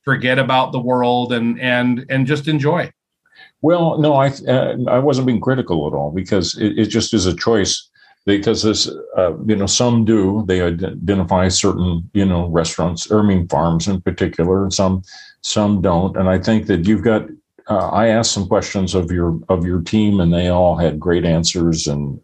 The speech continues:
Speaker 2: so they're, they're well trained in that, in that whole area as well. But one thing else that makes me think: we seem to, we're heading into a time where there's going to be more and more about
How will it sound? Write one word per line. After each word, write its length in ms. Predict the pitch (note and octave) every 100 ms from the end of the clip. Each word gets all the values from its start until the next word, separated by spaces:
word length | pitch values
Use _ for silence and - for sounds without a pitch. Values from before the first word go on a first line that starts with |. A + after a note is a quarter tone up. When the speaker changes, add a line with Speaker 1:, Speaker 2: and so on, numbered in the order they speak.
| -
Speaker 2:
so 220 | - E2+
they're, 240 | E2 D#2 C2
they're 260 | F2 E2+ D#2+ D2+ - -
well 340 | F2+ F#2 E2+
trained 560 | E2+ F2+ F2+ F2 D#2+ - - - _
in 200 | F2 E2+
that, 300 | D#2+ D#2 - - -
in 120 | G2
that 180 | D#2+ D2+
whole 500 | - G#2+ F#2+ D#2+ -
area 540 | F2+ F2+ F2 E2 D2+ D2
as 160 | E2 D#2
well. 340 | F2+ F#2 E2
But 120 | F#2 C3
one 260 | A3 C#4+
thing 200 | B3+ A3
else 200 | D3 C#3
that 80 | A2+
makes 240 | G2+ G2
me 180 | F#2 E2+ F2+ -
think: 280 | G#2 E2+ - _ - - - - _ -
we 140 | B2+
seem 320 | C3 F#3+ G3
to, 340 | D#3+ D3 A#2 - -
we're 180 | - A2+
heading 340 | A#2 F#3+ G3 C#3+
into 680 | C3+ A#2 A#2 G#2+ G2+ F2 -
a 140 | E2+
time 600 | E2+ - G2 G2 F#2+ F#2+ F#2
where 440 | F#2+ F2+ E2 D#2 - - - - - -
there's 220 | G2 E2
going 120 | A#2
to 80 | G#2+
be 120 | G2+
more 440 | F#2 A2+ C#3+ C#3 -
and 200 | G2+ G2
more 560 | F#2+ G2 F#2+ F#2+ F#2 E2
about 560 | D#2 E2+ D#2+ E2 E2